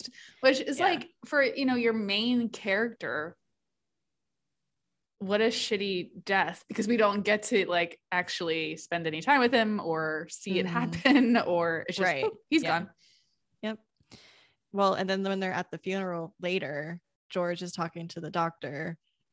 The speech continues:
Speaker 1: and the doctor says he's pretty sure Phil died of anthrax. And George says, "Well, that's weird, 'cause he was really careful not to handle dead animals." And I think that's when it clicked for me.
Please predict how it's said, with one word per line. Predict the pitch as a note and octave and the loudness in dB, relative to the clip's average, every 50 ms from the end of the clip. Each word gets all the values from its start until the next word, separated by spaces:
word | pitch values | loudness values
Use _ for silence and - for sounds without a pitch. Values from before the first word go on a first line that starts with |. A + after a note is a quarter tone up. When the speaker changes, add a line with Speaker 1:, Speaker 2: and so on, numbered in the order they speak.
| - | -6
Speaker 1:
and | F3 E3+ E3+ | -6 -6 -6
the | E3 | -4
doctor | D#3+ F3 E3+ E3+ E3 - F3 E3+ | -4 -4 -4 -4 -4 -8 -10 -8
says | - - D#3+ D#3+ - | -8 -8 -10 -8 -8
he's | F#3 E3+ - - _ | -8 -10 -10 -12 _
pretty | - - - - A3 A3 G#3+ G#3 G3+ F#3+ | -20 -18 -10 -6 -2 -2 0 0 0 -2
sure | F#3+ - - F3 D#3+ D#3+ D#3+ - _ - | -4 -4 -4 -4 -4 -4 -6 -10 _ -6
Phil | E3+ E3 E3 E3+ - - | -4 -4 -4 -6 -10 -10
died | - D#3 D3 C#3+ D3+ | -10 -10 -8 -8 -10
of | E3+ _ - | -12 _ -12
anthrax. | - E3+ D#3+ D#3+ - - - C#3 G#3 - - - - - - - - _ _ _ _ _ _ - | -12 -10 -10 -10 -12 -14 -14 -12 -12 -12 -14 -14 -16 -16 -16 -16 -18 _ _ _ _ _ _ -10
And | F#3 F3 | -10 -8
George | E3+ F3+ F3 E3+ E3+ E3 - - | -8 -8 -6 -6 -6 -8 -10 -12
says, | - - E3 - - - - _ | -12 -8 -8 -8 -8 -10 -12 _
"Well, | - F3+ | -8 -4
that's | A3+ D#4+ E4 - - | -4 -4 -4 -6 -10
weird, | - E3+ E3+ E3+ E3+ F3 - - | -12 -10 -10 -10 -10 -12 -12 -10
'cause | - F3+ F3 E3+ E3 - - | -8 -8 -6 -8 -8 -10 -12
he | - A3+ | -10 -8
was | C4 E4 - F4 | -8 -6 -6 -6
really | E4 E4 | -6 -6
careful | D4 - C#4 D#4 D4 - G#3 G3+ G3 | -6 -4 -4 -4 -4 -4 -6 -4 -4
not | F#3+ G3 G3+ G3+ - | -4 -4 -6 -6 -8
to | - G3 G3 | -8 -6 -4
handle | G#3 G#3+ A3+ A3 G#3 G#3 G3+ G3+ G3+ | -4 -4 -4 -4 -4 -4 -4 -4 -6
dead | G3+ - G#3 G#3 G#3+ | -6 -6 -4 -4 -4
animals." | A3 A#3 B3+ B3+ G#3 E3+ E3 E3 E3+ F#3 - - - - _ _ - _ _ _ _ _ _ _ _ - | -4 -4 -4 -4 -4 -4 -4 -6 -6 -8 -8 -12 -14 -18 _ _ -20 _ _ _ _ _ _ _ _ -6
And | F3+ E3+ E3+ E3+ E3+ E3 E3 | -4 -4 -4 -4 -6 -8 -8
I | - F3 | -10 -8
think | F3 - G3 F#3+ F3 - - | -4 -2 -2 -2 -4 -6 -6
that's | - D#3 D#3 D3+ - - | -4 -4 -4 -6 -8 -14
when | - B2 A2+ | -16 -16 -16
it | F#2 - _ | -18 -20 _
clicked | - - F#2+ G2+ - - - - - _ | -16 -14 -14 -14 -14 -16 -20 -20 -18 _
for | - D#3+ | -16 -14
me. | - F#3+ - - - F#3+ G3 - | -14 -14 -16 -16 -14 -14 -16 -16